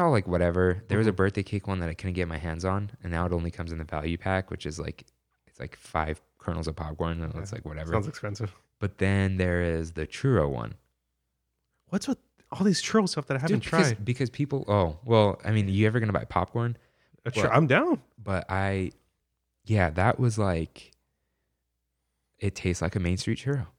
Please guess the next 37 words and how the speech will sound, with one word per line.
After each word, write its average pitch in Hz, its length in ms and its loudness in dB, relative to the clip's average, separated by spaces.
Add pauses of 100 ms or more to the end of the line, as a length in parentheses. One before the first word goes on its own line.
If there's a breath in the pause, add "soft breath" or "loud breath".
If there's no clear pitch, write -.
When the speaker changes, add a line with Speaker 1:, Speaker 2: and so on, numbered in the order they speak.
(420)
Speaker 2:
That's 101 140 -6
Speaker 1:
It's - 80 -14
Speaker 2:
cool. 117 100 -2
Speaker 1:
so 104 140 0
good. 123 380 -2 (300)
And 104 140 2
then 101 160 2
there 110 160 4
is, 101 160 4
um, 85 420 -4 (280)
there's 98 280 0 (100)
at 98 400 -2
Bing 117 200 0
Bong's, 78 400 0 (200)
Speaker 2:
Mm-hmm. 107 220 -2 (220)
Speaker 1:
there 90 240 2
is, 87 300 -2 (380)
um, 85 460 -4 (120)
all 95 160 -2
the 107 140 0
different 95 480 0 (640)
Inside 90 420 -2
Out 90 280 0
emotions. 95 640 -2 (480)
Speaker 2:
As 117 280 6
popcorn. 117 440 2
Speaker 1:
Yeah. 98 400 4
Speaker 2:
Yeah, 104 240 -2
I've 110 120 -4
seen 107 100 4
Speaker 1:
And 98 100 2
Speaker 2:
that. 104 100 -4
Speaker 1:
so 92 560 2
for - 160 -6
Christmas 101 440 -4
one 90 180 2
year, 85 360 0